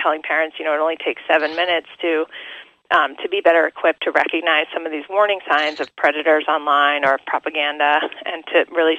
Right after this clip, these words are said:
safeguard your kids in a better way and to get help. And, um, and so that's, we,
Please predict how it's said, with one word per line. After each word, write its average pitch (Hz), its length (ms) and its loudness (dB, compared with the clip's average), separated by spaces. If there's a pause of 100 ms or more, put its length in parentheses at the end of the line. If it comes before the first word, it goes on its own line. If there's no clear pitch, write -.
safeguard 160 420 2
your - 120 -4
kids 147 340 -2 (120)
in 165 80 -6
a 156 60 -2
better 156 260 2
way 170 460 4 (460)
and - 140 -4
to - 80 -6
get - 200 2
help. - 240 4 (240)
And, 170 300 2
um, 160 380 0 (220)
and 190 220 0
so 170 380 4
that's, 185 220 4 (220)
we, 208 100 -2